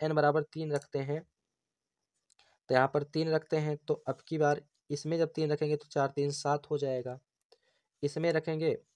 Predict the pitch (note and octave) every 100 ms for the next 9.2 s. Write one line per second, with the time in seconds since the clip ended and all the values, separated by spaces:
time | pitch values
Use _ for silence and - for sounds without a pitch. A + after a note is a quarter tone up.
0 | _ _ _ B2 G2+ - C3+ C#3 - C#3
1 | B2 A#2 A#2+ C#3 C#3 C3+ B2+ A#2+ B2 B2
2 | _ _ _ _ _ - C3+ D#3 E3 D#3+
3 | E3 D#3+ D#3 A2 _ _ - _ _ _
4 | - C3 A#2+ A#2+ B2+ C#3 C#3 C3 B2+ A#2
5 | A#2+ C3 C#3 C#3 C3 B2 A2+ A#2+ A#2+ _
6 | _ _ _ _ _ _ - - D3+ E3
7 | D#3+ E3 D#3+ D#3 A#2 _ _ C3+ - C3
8 | C3 - B2+ A#2 A#2 C3 D3 D3 B2+ B2
9 | A#2 A#2